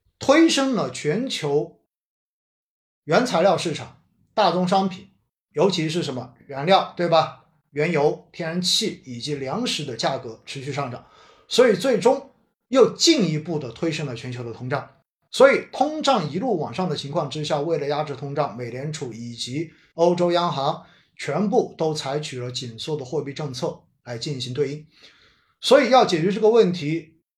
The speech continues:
就是要看通胀什么时候能够下来。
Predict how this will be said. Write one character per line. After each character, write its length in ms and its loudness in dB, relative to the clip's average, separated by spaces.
就 200 6
是 140 0
要 220 0
看 300 -8
通 260 -4
胀 340 2
什 160 -8
么 120 -10
时 120 -2
候 80 -2
能 80 -10
够 80 -12
下 160 -8
来。 140 -20